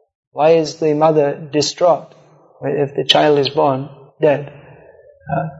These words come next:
it's the same chemical composition. Why does one grow and one the other not? The answer is because of the presence of the soul in one body and the non-presence in another.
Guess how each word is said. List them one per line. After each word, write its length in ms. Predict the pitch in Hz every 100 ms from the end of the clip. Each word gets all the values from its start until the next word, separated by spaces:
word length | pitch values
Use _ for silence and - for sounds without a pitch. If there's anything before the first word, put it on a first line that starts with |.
| -
it's 140 | 143 -
the 100 | -
same 580 | - 185 202 185 185 180
chemical 420 | 180 180 175 165
composition. 640 | 165 160 160 165 - 131
Why 280 | 147 180 190
does 140 | 180
one 220 | 170 170
grow 240 | 160 175 180
and 100 | 160
one 180 | 170 170
the 100 | 165
other 200 | 160 165
not? 360 | 175 139 - _ _ _ _ _ -
The 400 | 147 160 147 -
answer 380 | 151 165 175 170
is 160 | 147 -
because 400 | 131 160 160 160
of 160 | 147
the 240 | 156 151 - _
presence 840 | - 175 180 202 202 - - - -
of 140 | 139
the 80 | 143
soul 320 | - 160 160
in 100 | 156
one 220 | 151 151 151
body 320 | 165 190 190 - -
and 160 | - 139
the 40 |
non-presence 800 | 143 160 175 165 156 147 165 156
in 140 | - 139
another. 440 | 139 143 135 -